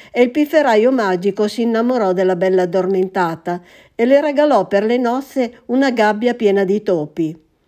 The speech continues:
Un disastro. La storia distratta fu sospesa dall'albo delle storie magiche. Perse il lavoro, nel senso che nessuno la voleva più raccontare.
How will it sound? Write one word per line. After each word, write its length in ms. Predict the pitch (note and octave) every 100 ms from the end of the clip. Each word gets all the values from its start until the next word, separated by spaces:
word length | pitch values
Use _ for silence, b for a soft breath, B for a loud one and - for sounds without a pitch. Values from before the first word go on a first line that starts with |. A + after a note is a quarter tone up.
| b b b
Un 220 | C#4+ C4+
disastro. 800 | G#3 F3 G3+ F3+ E3+ - E3+ F3 b b b b b
La 120 | A3+
storia 400 | C4 B3+ A#3 G#3
distratta 600 | G#3+ A3+ G#3 G#3 G#3 F#3+
fu 120 | G#3
sospesa 580 | G#3 A3 - A3 A3+ A3
dall'albo 640 | F#3 G3 G3 G3+ G3+ F#3+
delle 240 | F3+ F3+ F#3
storie 420 | F3+ F#3 F3+ F#3
magiche. 640 | F#3 E3+ E3 F3 F3 F#3 F3+ B B
Perse 380 | - F#3+ F3+ F#3
il 80 | F3+
lavoro, 640 | A3 A3 A#3+ C#4+ D4+ D#4+ B B B
nel 160 | G3 G3+
senso 340 | G#3+ A3 G#3+
che 260 | F3+ F#3+ -
nessuno 520 | F#3 F#3 - F3+ G3
la 120 | G3+
voleva 360 | E3+ E3+ E3+ F3
più 220 | E3+ F3
raccontare. 960 | F3 E3+ - E3 F3+ F3+ D3+ D3+ E3